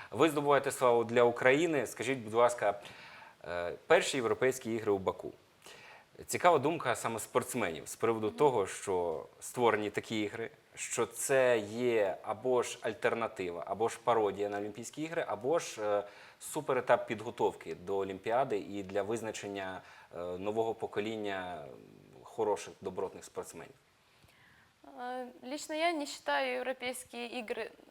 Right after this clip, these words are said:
Speaker 2: е, неким нововведением, несмотря на то, что это первые Европейские игры, потому что Уже многие года проходили подобные игры в Азии, в Америке. Э, и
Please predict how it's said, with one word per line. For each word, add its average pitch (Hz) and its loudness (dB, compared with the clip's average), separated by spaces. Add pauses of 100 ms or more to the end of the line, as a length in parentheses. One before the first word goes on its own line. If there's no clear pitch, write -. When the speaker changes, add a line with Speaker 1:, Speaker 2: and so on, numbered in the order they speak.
Speaker 2:
е, 208 2
неким 226 -8
нововведением, 226 0
несмотря 277 -2
на 262 0
то, 262 -2
что - -6
это 240 -4
первые 233 -4
Европейские 226 -8
игры, 202 -4
потому 226 -6
что 220 -8 (520)
Уже 226 -4
многие 220 -2
года 220 0
проходили 214 -8
подобные 208 -8
игры 196 -6
в 190 -8
Азии, 202 0
в 185 -6
Америке. 208 -6 (400)
Э, 202 -2
и 208 -6